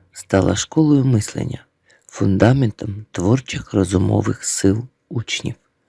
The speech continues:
Щоб дитина в початковій школі була передусім думаючою, активним здобувачем знань, допитливим шукачем істини, мандрівником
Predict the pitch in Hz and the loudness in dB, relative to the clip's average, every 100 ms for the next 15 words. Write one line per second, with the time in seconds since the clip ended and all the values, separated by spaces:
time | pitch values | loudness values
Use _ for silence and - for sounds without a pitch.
0 | - - - - - 120 101 101 107 - | -20 -20 -20 -14 2 2 4 2 4 4
1 | 101 92 87 - 98 - - - 110 110 | 4 4 2 -2 -8 -4 -4 0 0 2
2 | 113 - 170 135 95 104 117 120 113 _ | 0 0 0 2 2 2 4 4 2 _
3 | _ _ - - _ 127 123 113 127 117 | _ _ -20 -20 _ 6 6 6 2 2
4 | - 156 143 - _ _ - 107 123 131 | 4 4 4 -4 _ _ -10 4 6 8
5 | 127 127 123 123 - 120 120 - _ - | 8 6 6 2 -4 -2 -2 -4 _ -4
6 | 117 - _ - 110 120 120 123 - 113 | -4 -4 _ 2 4 4 4 2 -4 -10
7 | 104 110 107 101 98 - - 104 110 - | 0 2 6 6 4 2 2 4 2 -4
8 | - 104 113 101 85 - _ _ _ _ | -14 0 2 2 0 -10 _ _ _ _
9 | 95 101 95 95 98 117 120 117 120 123 | 2 2 4 0 0 -2 0 0 -2 -4
10 | _ _ _ - - 107 104 110 - 113 | _ _ _ -12 -6 -2 -2 -2 4 4
11 | 123 127 _ - 139 - - 92 90 - | 4 -2 _ -2 -2 -2 -6 -8 -8 -14
12 | _ _ _ _ - 107 101 90 95 104 | _ _ _ _ 0 4 4 4 0 2
13 | 87 85 - 123 143 | 2 0 2 2 2